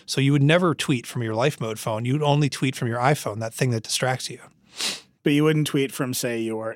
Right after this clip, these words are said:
Speaker 2: Android phone that syncs your text messages and uses the same app store.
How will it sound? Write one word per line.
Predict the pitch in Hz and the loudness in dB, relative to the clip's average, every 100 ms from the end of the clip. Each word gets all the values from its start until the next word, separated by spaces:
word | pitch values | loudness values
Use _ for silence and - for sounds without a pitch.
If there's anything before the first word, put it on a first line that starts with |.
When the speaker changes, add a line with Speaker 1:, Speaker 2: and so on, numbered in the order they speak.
| - | -4
Speaker 2:
Android | 139 165 175 147 131 127 | 0 2 2 2 0 -2
phone | 123 107 104 | -6 -6 -6
that | 110 101 | -10 -12
syncs | - 117 - | -10 -10 -10
your | 131 | -10
text | - 208 - | -2 -2 0
messages | 160 147 143 131 135 127 | -2 -2 -4 -2 -2 -4
and | 120 | -4
uses | 127 120 120 117 - - - - | -4 -4 -8 -10 -16 -20 -20 -8
the | 123 | -6
same | 143 123 120 | -4 -4 -4
app | 120 113 - | -6 -8 -10
store. | - 107 104 113 | -8 -6 -6 -12